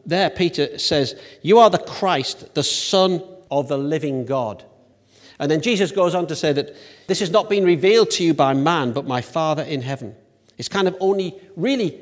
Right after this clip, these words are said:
grasped by divine revelation. And that's true. We can give facts to people, but we need to pray that God's Holy Spirit will reveal who Jesus is.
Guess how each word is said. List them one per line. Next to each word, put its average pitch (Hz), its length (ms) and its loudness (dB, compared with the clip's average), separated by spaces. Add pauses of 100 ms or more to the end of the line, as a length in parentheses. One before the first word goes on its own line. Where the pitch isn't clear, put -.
(120)
grasped 185 640 -4
by 156 240 -2
divine 147 360 -6
revelation. 135 480 -8 (160)
And 220 120 -6
that's 262 180 -10
true. 302 340 -6 (360)
We 233 160 -2
can 220 160 0
give - 180 -2
facts 269 340 -4
to 196 80 -4
people, 147 300 -4
but - 140 -8
we 190 100 -6
need 262 220 -6
to 165 60 -14
pray 180 460 -2 (360)
that 139 160 -6
God's 214 280 2
Holy 196 220 -4
Spirit 147 580 -2
will 170 140 -2
reveal 170 540 0
who 170 160 -4
Jesus 170 360 -6
is. 190 280 -6